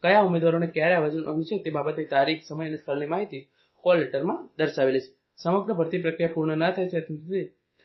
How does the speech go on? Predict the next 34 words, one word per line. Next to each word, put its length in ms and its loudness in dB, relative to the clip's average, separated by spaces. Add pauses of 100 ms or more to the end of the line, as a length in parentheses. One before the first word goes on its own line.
(220)
ઉમેદવારોને 480 6
વેબસાઇટ 380 0
પરની 180 4
સૂચનાઓ 360 0
જોતા 240 -2
રહેવાની 260 2
સૂચના 340 -2
અપાઈ 260 2
છે. 140 -6 (560)
દરમિયાન 320 4
ગુજરાતી 360 2
માધ્યમ 260 2
ધોરણ 240 2
છ 180 -2
થી 120 -2
આઠ 260 2
પાંચ 220 2
હજાર 180 0
ચારસો 300 -2
જગ્યાઓ 300 0
માટેનું 300 -2
ફાઇનલ 280 2
મેરિટ 200 -2
લિસ્ટ 180 0 (460)
આગામી 360 4
ત્રીસમી 320 0
મેના 200 2
રોજ 180 2
જે 80 -2
છે 100 -6
એ 120 0
બહાર 200 2
પાડવામાં 380 2
આવશે, 160 -4